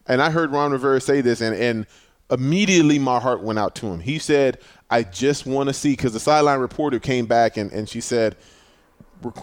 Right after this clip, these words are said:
we're quoting Ron Rivera, "I just wanna see my team give effort. I just wanna see my team go out there and fight." There is no excuse for a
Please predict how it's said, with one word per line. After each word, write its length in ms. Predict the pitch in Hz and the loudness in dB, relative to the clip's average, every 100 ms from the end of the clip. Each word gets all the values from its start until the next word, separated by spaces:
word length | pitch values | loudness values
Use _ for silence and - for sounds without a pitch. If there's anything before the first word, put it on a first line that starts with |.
| - | -6
we're 120 | 127 | -6
quoting 580 | - 165 160 135 123 - _ _ | 0 0 2 0 -2 -6 _ _
Ron 340 | - 135 135 | -6 -2 0
Rivera, 360 | 127 110 123 113 | -2 -2 0 0
"I 120 | 110 117 | 0 -2
just 280 | 127 135 | -2 -4
wanna 200 | 143 135 | -2 -4
see 180 | 123 139 | -2 -2
my 160 | 127 107 | 0 -2
team 460 | - 135 123 107 92 | -2 -2 -2 -4 -6
give 200 | 107 - | -8 -6
effort. 300 | 95 92 - _ _ _ _ _ _ _ _ _ _ _ _ - | -6 -8 -10 _ _ _ _ _ _ _ _ _ _ _ _ -8
I 40 | |
just 220 | 131 127 131 | -4 -4 -2
wanna 160 | 127 | -4
see 140 | 120 131 | -2 -2
my 120 | 117 | -2
team 260 | - 120 | -2 -4
go 140 | 110 110 | 0 0
out 120 | 104 | 0
there 140 | 113 | -2
and 80 | 98 | -4
fight." 140 | - - - _ | -6 -10 -14 _
There 160 | 139 170 | 0 0
is 260 | 180 156 131 | 2 0 0
no 580 | 131 139 151 175 160 - | -2 0 0 0 0 -2
excuse 760 | 139 - - 160 110 87 - - _ _ _ _ _ | -6 -6 -10 -8 -8 -10 -16 -20 _ _ _ _ _
for 360 | - 131 123 | -6 -2 0
a 60 | 110 | 0